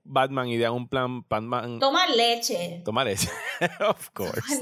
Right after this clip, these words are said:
Speaker 2: leche.
Speaker 1: Eh, y
Speaker 2: Of course.
Speaker 1: Batman la convence de, yo no me acuerdo si en este punto es cuando capturan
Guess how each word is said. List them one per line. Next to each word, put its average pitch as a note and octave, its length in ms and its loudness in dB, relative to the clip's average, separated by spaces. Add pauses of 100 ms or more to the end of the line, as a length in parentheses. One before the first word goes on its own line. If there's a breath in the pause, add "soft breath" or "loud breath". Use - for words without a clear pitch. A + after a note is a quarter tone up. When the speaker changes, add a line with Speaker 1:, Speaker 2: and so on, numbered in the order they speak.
(100)
Speaker 2:
leche. A#3 580 0
Speaker 1:
Eh, B2+ 480 4
y C#3 120 -2
Speaker 2:
Of C3+ 40 -2
course. C3+ 160 6
Speaker 1:
Batman E3+ 260 2
la E3+ 140 4
convence D#3+ 1040 2
de, G#2+ 1160 2 (240)
yo A#2 140 -2
no C#3+ 80 -2
me F#3+ 80 -2
acuerdo F3+ 180 0
si C#3+ 140 -4
en B2 60 -2
este D#3 200 -2
punto D3 380 0
es C3+ 140 0
cuando A#2+ 260 -2 (240)
capturan A#2 720 -2